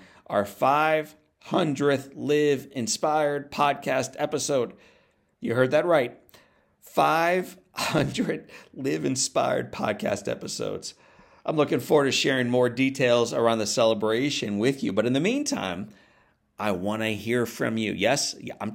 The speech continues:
yeah, I'm talking to you. I wanna hear from you. So do me a favor, shoot me an email at podcast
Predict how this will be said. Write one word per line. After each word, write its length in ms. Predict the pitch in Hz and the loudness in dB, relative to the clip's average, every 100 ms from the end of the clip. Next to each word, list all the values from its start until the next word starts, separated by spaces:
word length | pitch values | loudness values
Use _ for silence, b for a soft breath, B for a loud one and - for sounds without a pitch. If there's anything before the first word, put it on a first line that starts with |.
| - | -8
yeah, 220 | 131 185 | 0 0
I'm 100 | 202 | 0
talking 400 | - 92 - 101 | -4 -4 -4 -6
to 60 | 101 | -4
you. 240 | 98 - - | -6 -8 -8
I 120 | 120 | -4
wanna 200 | 143 202 | -2 -2
hear 220 | 175 226 | 2 6
from 220 | 220 185 123 | 6 4 -6
you. 180 | 123 - B B B B B B | -8 -12 B B B B B B
So 120 | - 123 | -8 -2
do 160 | 202 | 0
me 100 | 277 | 2
a 40 | 233 | 0
favor, 420 | - 107 101 98 | 2 2 2 -2
shoot 500 | - - 208 - - | -2 -2 -4 -6 -6
me 240 | 190 190 | -4 -4
an 260 | - 131 127 139 | -4 -4 -4 -4
email 640 | 127 110 90 87 82 - | -2 0 0 0 -2 -4
at 380 | 101 92 - - | -4 -4 -6 -8
podcast 800 | - 127 123 - - - - | -2 0 0 -4 -12 -10 -12